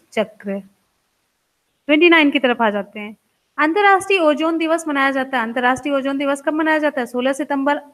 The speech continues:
सात दिसंबर, तीस मार्च, बाईस अप्रैल। तो उनतीस का हमारा कौन सा option सही होता है?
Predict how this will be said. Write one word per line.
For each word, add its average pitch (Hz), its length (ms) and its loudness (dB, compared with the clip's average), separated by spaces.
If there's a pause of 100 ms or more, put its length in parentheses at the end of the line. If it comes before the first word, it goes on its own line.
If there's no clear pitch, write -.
सात 311 280 2
दिसंबर, 311 540 0 (480)
तीस 339 260 0
मार्च, 285 400 2
बाईस 233 300 2
अप्रैल। 262 360 2 (360)
तो - 140 -20
उनतीस 277 340 0
का 311 80 2
हमारा 294 220 4
कौन 285 220 2
सा 302 120 4
option 302 200 0
सही 311 160 2
होता 311 240 4
है? 339 240 -2